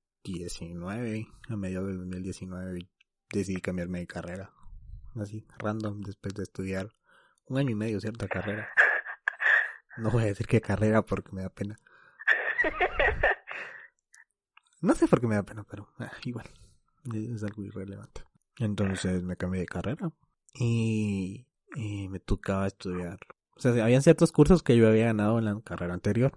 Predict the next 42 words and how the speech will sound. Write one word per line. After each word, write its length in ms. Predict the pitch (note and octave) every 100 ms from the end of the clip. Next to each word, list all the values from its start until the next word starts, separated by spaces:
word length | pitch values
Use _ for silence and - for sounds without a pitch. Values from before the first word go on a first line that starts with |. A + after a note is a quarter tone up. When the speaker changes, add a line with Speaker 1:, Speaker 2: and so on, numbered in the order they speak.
| - -
Speaker 1:
Entonces 420 | A2+ A2+ A2 A2+
esos 200 | A#2 -
cursos 280 | A#2+ B2+ B2+
ya 120 | G#2+
solo 140 | G2+
me 80 | F#2+
hicieron 200 | F2+ F#2
equivalencia 460 | F#2+ G2 F2+ F#2 G#2
de 80 | A#2
cursos. 460 | B2+ B2 D#3 - _ -
Y 140 | D#3
yo 140 | D3
tenía 260 | D3 D#3+ A#2+
que 100 | A#2+
agarrar 280 | G#2+ G#2 G#2
otro 280 | G#2 B2+ B2+
curso 420 | - C3 - E3+
para, 800 | - A#2+ A2 G2 F#2+ F2+ G#2 - _ -
para 240 | A2+ A2
poder 400 | - G#2+ G#2+ G2
llevar 440 | G#2 G2+ G2 G2 - G#2 G#2+ - _ _ _
los 280 | G#2+ G2 -
cursos 400 | - F2+ G2 F2+
suficientes. 640 | G2+ A2+ B3+ - - - _ _ _
Y 200 | C3+ A#2 G2+
ir 80 |
adelantando 480 | G2 F#2+ F#2 G2 G2+
cursos, 320 | - B3+ D#3+ A2
¿no? 540 | A2 - - - A#2+
Así 180 | G2 G#2+
fue 160 | A2+
como 200 | G2 G#2
lo 100 | A2
hice. 240 | D#3 - D#3 _ _ -
Entonces 460 | C3+ B2+ C3 C3 B2+
el 100 | B2
día 120 | C3
que 100 | C3+
me 140 | A#2 A2
fui 80 | B2
a 20 |
inscribir, 360 | - B2 C3